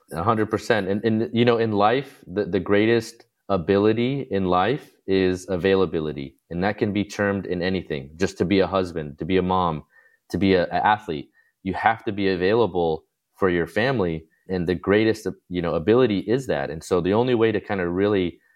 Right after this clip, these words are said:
think about that is there's gonna be some discomfort, there's gonna be some pain. It's not gonna be an easy road, but, you know, like you said,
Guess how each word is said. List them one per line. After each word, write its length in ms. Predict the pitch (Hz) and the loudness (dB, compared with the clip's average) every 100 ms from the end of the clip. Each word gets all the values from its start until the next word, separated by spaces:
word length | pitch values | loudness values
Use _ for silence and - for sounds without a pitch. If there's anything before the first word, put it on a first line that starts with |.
| _ _ | _ _
think 180 | 127 143 | -2 0
about 340 | 110 87 80 82 | 2 0 -2 -2
that 280 | 80 78 - | -2 -2 -4
is 500 | 90 87 87 82 - _ _ - | -2 0 0 -2 -8 _ _ 0
there's 220 | 113 107 | 0 2
gonna 160 | 135 127 | -2 0
be 120 | 139 | -2
some 200 | 143 127 | -2 -2
discomfort, 540 | 127 - 117 113 120 | -2 -2 -4 -2 -4
there's 120 | 104 | -2
gonna 80 | 104 | -2
be 100 | 107 | -4
some 200 | 107 107 | -4 -6
pain. 460 | - 104 107 107 107 - - _ | -2 0 0 -2 -8 -18 -20 _
It's 140 | 95 - | -6 -2
not 140 | 110 | -2
gonna 120 | 117 | -2
be 160 | 110 107 | -2 -2
an 120 | 95 | 0
easy 360 | 110 110 98 92 | -2 -2 -2 0
road, 500 | 95 110 101 90 87 | 2 2 2 0 -2
but, 300 | 92 90 - - _ _ _ | 0 0 -2 -8 _ _ _
you 80 | 90 | -4
know, 180 | 87 80 | 0 2
like 240 | 87 82 | 0 -2
you 60 | 92 | -6
said, 380 | - 101 82 | 2 2 2